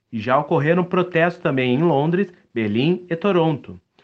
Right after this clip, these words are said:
No Brasil também ocorreram em várias cidades atos antifascistas contra Bolsonaro e as pequenas manifestações autoritárias de seus apoiadores, que pedem por intervenção militar. Em São Paulo e no Rio de Janeiro, assim como nos Estados Unidos,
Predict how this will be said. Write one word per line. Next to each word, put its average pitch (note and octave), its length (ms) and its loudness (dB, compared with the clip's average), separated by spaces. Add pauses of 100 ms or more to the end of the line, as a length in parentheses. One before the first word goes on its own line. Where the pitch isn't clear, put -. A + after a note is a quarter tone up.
(300)
No D#3 140 -2
Brasil G#3 320 0
também G#3 240 2
ocorreram F#3+ 500 2
em D3 120 0
várias F3 340 0
cidades C3+ 540 -4
atos D3+ 360 -4
antifascistas F#3+ 880 -4
contra C3 300 -4
Bolsonaro C3 760 0
e D3+ 80 -2
as C#3 100 -2
pequenas F#3+ 420 -2
manifestações F3 760 0
autoritárias E3 880 0
de A2 400 -4
seus A#2+ 220 -6
apoiadores, A#2+ 680 -2 (280)
que C3+ 100 -8
pedem C3+ 340 0
por D3 220 -2
intervenção C#3 460 -4
militar. C#3 520 -4 (640)
Em A#2+ 100 -2
São D3+ 220 -2
Paulo D#3+ 340 4
e C#3+ 60 0
no B2 120 -2
Rio A2 180 -4
de G#2+ 80 -10
Janeiro, C#3 560 0
assim A#2+ 260 -4
como C#3 220 -4
nos A#2+ 180 -2
Estados G#2 340 -4
Unidos, A#2 400 -2